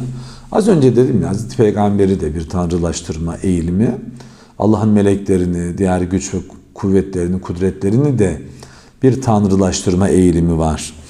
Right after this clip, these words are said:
Halbuki diyor, onların ilgisi yok diyor Cenab-ı Allah. Yani onlar Allah'a layıkıyla kul olma mücadelesi veren insanlardı.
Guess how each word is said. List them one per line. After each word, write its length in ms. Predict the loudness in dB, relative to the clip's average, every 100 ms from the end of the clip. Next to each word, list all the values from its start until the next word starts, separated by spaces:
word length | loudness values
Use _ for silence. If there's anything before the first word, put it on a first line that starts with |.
| -20 -20 -20 -18 -4
Halbuki 460 | 0 0 2 4
diyor, 180 | 4 4 4
onların 420 | 4 4 4 2
ilgisi 500 | 0 2 2 2 4
yok 260 | 2 2
diyor 200 | 2 2
Cenab-ı 460 | 4 2 2 2 2
Allah. 280 | 2 2 2
Yani 300 | 2 2 2
onlar 760 | 2 2 0 0 -4 -10 -14 -18 -20 -20 -20 -20 -20 -20 -6
Allah'a 520 | 0 2 4 4 4 4
layıkıyla 640 | 4 2 4 4 4 2
kul 160 | 2 4
olma 300 | 4 4 4
mücadelesi 760 | 4 4 2 2 2 2 0
veren 220 | 0 -2
insanlardı. 840 | -4 -4 -4 -4 -6 -8 -12 -14